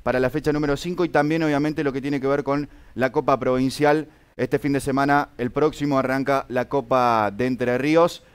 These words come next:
Abel Martínez Garbino, y que obviamente tiene dos representantes a nivel local, provincial, eh, y obviamente cabe destacarlo para,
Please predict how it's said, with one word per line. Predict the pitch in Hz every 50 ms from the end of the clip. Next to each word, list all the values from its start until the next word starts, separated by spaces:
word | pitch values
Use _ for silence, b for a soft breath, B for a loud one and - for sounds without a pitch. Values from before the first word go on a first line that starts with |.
| b b -
Abel | 104 113 120 135 143 147 156 147 -
Martínez | - 120 120 120 117 - 143 143 143 131
Garbino, | 120 120 123 131 139 147 156 156
y | 151
que | 117 131
obviamente | 135 135 131 131 135 135 131 139
tiene | 113 131 131 127
dos | 131 135 139
representantes | 135 131 110 123 117 - 123 113 131 131 131 127 117
a | 123 117
nivel | 123 127 131 135 135 123 b b b b b b b b
local, | b 113 123 139 135 120 - 160 170 170
provincial, | - - - 117 120 127 135 139 131 - 151 151 151 156 156 151 B B B B B B B - -
eh, | - 131 127 127 123 123 123 120 120 117 117 117 127 - -
y | 160 139 139
obviamente | 151 147 147 139 143 143 135 139
cabe | 120 139 139 139
destacarlo | 135 131 - 143 127 135 143 143 143 143 135 120
para, | 131 127 123 120 120 113 110 107 104 101 98 95 92 90 87 82